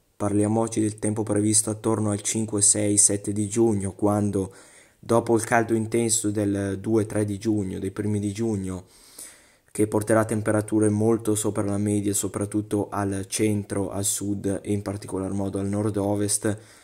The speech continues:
giungerà sull'Italia una perturbazione di origine nord atlantica collegata a un netto calo dei geopotenziali e a una forte depressione.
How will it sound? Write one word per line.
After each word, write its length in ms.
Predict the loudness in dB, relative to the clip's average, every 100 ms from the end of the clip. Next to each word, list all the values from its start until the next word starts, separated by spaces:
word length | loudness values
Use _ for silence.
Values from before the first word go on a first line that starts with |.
| _
giungerà 400 | -4 0 2 2
sull'Italia 680 | 2 2 0 0 0 2 0
una 180 | 0 -4
perturbazione 840 | -4 -8 -4 -2 0 0 0 -2
di 100 | -2
origine 400 | -2 -4 -2 -4
nord 380 | -4 -4 -4 -2
atlantica 760 | -6 -4 -4 -2 -4 -6 -10 -6
collegata 720 | -2 -2 0 -2 -2 -4 -6 -10 -20 -20 -20 _ -2
a 120 | 2
un 220 | 4 4
netto 400 | 2 0 -2 -4
calo 480 | 0 0 2 2 -2
dei 160 | 0 0
geopotenziali 1000 | 2 0 0 -2 -2 0 2 2 2 2
e 100 | 2
a 60 | 0
una 300 | 0 -2 -4
forte 460 | -2 -2 0 -6
depressione. 1000 | -2 -2 -2 -6 -8 -8 -8 -8 -10 -12